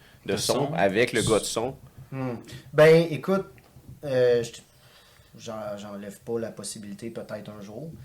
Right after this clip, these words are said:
Speaker 3: Euh, mais tu sais, on, même avec Beyond, qui est, qui est comme mon band le plus populaire, qui est peut-être le plus accessible aussi, que je pourrais dire,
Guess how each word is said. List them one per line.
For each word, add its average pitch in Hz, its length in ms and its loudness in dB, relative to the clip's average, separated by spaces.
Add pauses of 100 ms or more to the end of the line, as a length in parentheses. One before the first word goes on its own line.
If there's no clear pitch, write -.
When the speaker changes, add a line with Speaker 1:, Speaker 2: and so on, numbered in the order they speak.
(420)
Speaker 3:
Euh, 110 240 -4
mais 113 80 -6
tu - 80 -6
sais, 160 60 6
on, 131 220 0 (240)
même 151 280 4
avec 131 160 0
Beyond, 127 400 0
qui 120 240 -10
est, - 60 -6
qui - 160 -12
est 107 40 -12
comme 117 240 -8
mon 107 260 -8
band 117 180 -4
le 113 160 -8
plus - 120 -20
populaire, 113 580 -10
qui 123 120 -16
est 113 100 -16 (140)
peut-être 117 160 -4
le 113 100 -10
plus 113 220 -12
accessible 120 580 -10
aussi, 165 240 -16
que 147 100 -14
je 113 60 -16
pourrais - 220 -14
dire, 123 220 -12